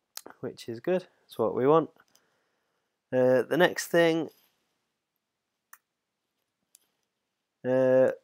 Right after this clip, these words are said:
let's change the font size, just 'cause it's sort of a logo. It's supposed to be a bit more definitive, and we'll give it a font weight as well of bold.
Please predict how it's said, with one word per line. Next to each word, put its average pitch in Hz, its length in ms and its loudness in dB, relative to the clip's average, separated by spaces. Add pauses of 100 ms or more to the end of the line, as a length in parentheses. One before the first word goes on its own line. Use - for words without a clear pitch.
(160)
let's 156 180 6
change 139 300 -2
the 127 100 -10
font 123 400 -8
size, 120 760 -6 (1080)
just - 160 -14
'cause 120 140 -12
it's 120 100 -10
sort 127 240 0
of 113 80 -2
a - 20 -2
logo. 110 440 -2
It's 113 160 -10
supposed 113 260 -8
to 110 60 -16
be 104 100 -8
a 104 80 -12
bit 104 160 -14
more 107 320 -10
definitive, 104 800 -12 (1300)
and 117 200 -4
we'll 113 120 -6
give 113 160 -6
it 107 80 -6
a 113 40 -12
font 110 360 -6
weight 107 340 -10
as 107 120 -16
well 107 280 -10 (1800)
of 123 140 -14 (140)
bold. 110 460 -2